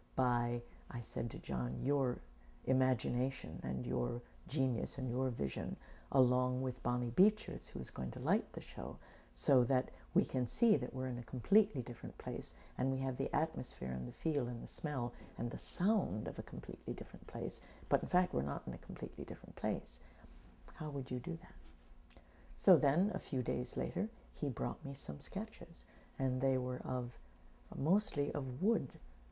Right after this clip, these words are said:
on an angle, going different ways. The, the, there's a,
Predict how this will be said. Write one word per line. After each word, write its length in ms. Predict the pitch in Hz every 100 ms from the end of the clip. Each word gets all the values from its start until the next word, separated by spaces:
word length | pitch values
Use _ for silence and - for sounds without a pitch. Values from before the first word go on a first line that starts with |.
| -
on 160 | 151 151
an 100 | 151
angle, 500 | 156 180 165 - 170 - - - - - - - - - - - -
going 420 | 147 135 127 123 135 - -
different 320 | 143 - -
ways. 240 | 156 131 -
The, 140 | 131
the, 280 | - 131 123 -
there's 280 | 131 131
a, 280 | - 123 123